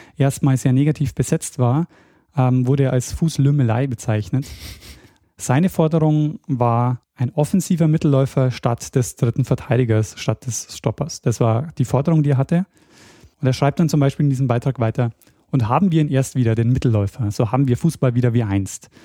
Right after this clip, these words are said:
Da Stil erst Begriffe wurden und von Stopper, Überstopper, W und M wird dann kein Mensch mehr reden. Ja. Wir werden uns alle viel mehr freuen, wenn sich Persönlichkeiten aus den Spielern wieder formen, zum eigenen, hauptsächlich aber zum Nutzen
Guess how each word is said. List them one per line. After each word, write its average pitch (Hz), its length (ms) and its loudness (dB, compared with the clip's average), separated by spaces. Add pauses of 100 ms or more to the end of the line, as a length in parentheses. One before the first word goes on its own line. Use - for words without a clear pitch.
(300)
Da 113 100 0
Stil 151 520 2 (160)
erst - 180 -6
Begriffe 135 400 0
wurden 113 400 0
und 127 160 -14
von 117 160 -2
Stopper, - 420 -2
Überstopper, 117 760 0
W 135 180 0
und 123 160 0
M 123 340 0 (420)
wird 123 140 -2
dann 123 120 0
kein 120 200 0
Mensch 127 260 0
mehr 120 140 2
reden. 113 240 0
Ja. 104 180 0 (300)
Wir 117 100 -4
werden 139 180 2
uns 139 160 0
alle 131 180 0
viel 190 200 2
mehr 156 140 2
freuen, 131 380 2
wenn 120 100 0
sich - 160 -6
Persönlichkeiten 139 680 0
aus 113 120 -2
den 117 100 0
Spielern 127 360 0
wieder 110 160 0
formen, 107 400 0 (280)
zum 123 200 -4
eigenen, 143 460 2
hauptsächlich 131 540 -4
aber 113 160 0
zum 123 140 0
Nutzen 139 400 0